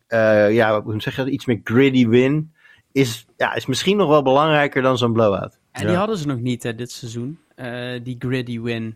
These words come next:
Speaker 2: Want dit waren, dit, deze wedstrijd voelde ook een beetje als die, die Colts game en die, en die Steelers game. Precies die twee die, die ze verloren hadden. Waarin het eigenlijk de hele wedstrijd allemaal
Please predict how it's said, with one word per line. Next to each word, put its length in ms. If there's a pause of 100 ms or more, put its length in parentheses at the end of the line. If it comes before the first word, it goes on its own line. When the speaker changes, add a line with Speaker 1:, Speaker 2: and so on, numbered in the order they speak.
Speaker 2:
Want 220
dit 160
waren, 340
dit, 200
deze 340
wedstrijd 380
voelde 320
ook 140
een 140
beetje 320
als 120
die, 220
die 260
Colts 360
game 360
en 140
die, 160
en 120
die 260
Steelers 480
game. 180
Precies 340
die 140
twee 320
die, 300 (440)
die 100
ze 120
verloren 460
hadden. 180
Waarin 220
het 120
eigenlijk 380
de 60
hele 260
wedstrijd 560
allemaal 520